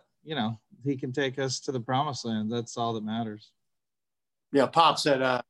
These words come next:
Speaker 2: "Who gives a damn if he can't shoot? He's elite already."
Speaker 1: Yeah, see, yeah, it took me two minutes to say that. He said it in three seconds. So, you know, that's
Speaker 2: Well,
Speaker 1: why,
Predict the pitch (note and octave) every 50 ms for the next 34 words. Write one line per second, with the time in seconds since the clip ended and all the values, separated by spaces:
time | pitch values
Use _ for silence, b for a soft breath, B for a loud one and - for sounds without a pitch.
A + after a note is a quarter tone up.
0 | _ _ _ _ _ _ _ _ G#3 A#3 E3+ - A#3+ A#3+ - - D#3 C3+ D#3+ D3+
1 | C3+ A2 G2 - _ _ _ C#3+ C#3 - C#3 C3 B2+ D3 C3+ A#2 A#2 - D#3+ C#3
2 | A#2+ A#2+ A#2 A#2 D#3 D3+ D#3+ F3 F3 D#3 D3+ D3 D#3 E3 B3 A#3+ A#3 G#3 F3 D#3
3 | D3 - - D3 D#3+ - - F#3+ F3+ F3 E3+ E3+ F3 F3 E3 D#3+ D#3+ D#3 D#3+ -
4 | F#3 F3+ F#3 F#3 F#3 E3+ F3 - F#3+ F3 D#3+ E3 D#3+ D#3+ D#3 - - D3+ - -
5 | D#3 D3 C#3+ C#3+ C#3+ C#3+ C#3+ C#3+ C#3 C#3 - C#3 C3 B2 B2+ B2 B2 B2 A#2 A#2
6 | A2+ A2+ - _ _ _ _ - C3 B2 A#2+ A#2+ - B2+ A#2 A2 - A#2 A2 G#2
7 | - - C3 A#2 A2 A2+ A#2 C3 C3+ B2 A#2 B2+ C#3+ D3 D#3+ D3+ D3 C#3